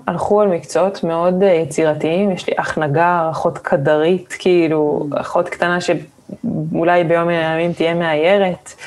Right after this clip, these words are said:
Speaker 1: וכולם ממש כזה במלאכות יד כאלה. אה, וכנראה שלהורים שלי יש חלק בזה,
Speaker 2: Mm.
Speaker 1: בין אם גנטי, בין אם, אה, לא יודעת, אבל, אה,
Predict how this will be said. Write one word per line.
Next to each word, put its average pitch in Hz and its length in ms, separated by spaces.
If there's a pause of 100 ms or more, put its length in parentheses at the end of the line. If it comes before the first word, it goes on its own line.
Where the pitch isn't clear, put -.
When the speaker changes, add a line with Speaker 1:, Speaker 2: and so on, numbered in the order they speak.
(440)
Speaker 1:
וכולם 175 460
ממש 196 360
כזה 202 280 (340)
במלאכות 156 640
יד 190 360
כאלה. - 320 (800)
אה, 165 60 (720)
וכנראה 156 520
שלהורים 185 360
שלי 240 300
יש 247 100
חלק 170 340
בזה, 165 220 (600)
Speaker 2:
Mm. 156 40 (260)
Speaker 1:
בין 170 140
אם 190 140
גנטי, 165 580
בין 175 240
אם, 185 160
אה, 156 300
לא 160 60
יודעת, 175 360
אבל, 160 300
אה, 160 140